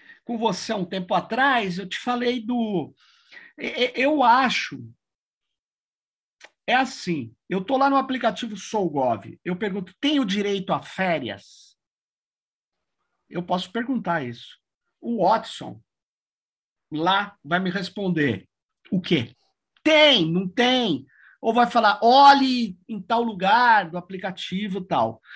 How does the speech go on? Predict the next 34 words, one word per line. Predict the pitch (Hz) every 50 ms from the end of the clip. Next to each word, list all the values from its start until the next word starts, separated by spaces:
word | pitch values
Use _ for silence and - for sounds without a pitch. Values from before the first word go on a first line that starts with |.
| - - _
Por | - 277 320 -
quê? | - 247 233
Pra | 233 - 277 285 285
ele | 311 320 330 320
não | 320 311 330 339 392 381 -
passar | - 349 294 233 - - - 240 220 220
os | 208 175 170
meus | 190 180 175 147 139
dados, | 160 185 220 226 196 175 160 143 143
David, | 156 147 139 131 131 123 - -
se | - - - -
eu | 180 170
tenho | - - 185 175 175
ou | 160
não | 156 151 151
direito | 139 147 143 135 135 135 -
às | 123 117 -
férias, | - - 185 196 208 180 135 113 - - - - - - -
ele | 160 170 180 196
vai, | 175 202 202 214 208 208
o | - 196 180 196
Watson | 220 226 220 - - - 175
só | 175 - - 208
pode | 185 - 208 202 202 - -
se | - 226 233 - -
res-, | - 220 214 185 - _
ter | - 208
uma | 208 208 202
resposta | 190 214 190 - - - 185 190 185 - 233
simples. | 226 - - - 233 226 - - - - - - - - - _ _ _ _ _ _ _ _ _ _ _ _ _ _ _ _
E | - 494
as | - 339 226
respostas | 196 190 180 - - 185 170 170 - - 147 - - -
simples, | - 233 254 247 180 - 135 117 104 - -